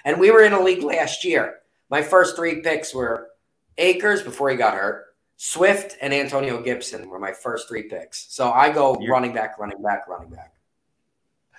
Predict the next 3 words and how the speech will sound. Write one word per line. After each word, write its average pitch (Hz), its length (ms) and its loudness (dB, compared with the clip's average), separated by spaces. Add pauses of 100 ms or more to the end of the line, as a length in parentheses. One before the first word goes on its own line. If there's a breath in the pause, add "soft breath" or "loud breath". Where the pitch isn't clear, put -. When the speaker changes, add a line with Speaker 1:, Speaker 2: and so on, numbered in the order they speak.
(560 soft breath)
Speaker 2:
Um, 110 800 4 (340)
number 127 240 -6
five, 80 320 -4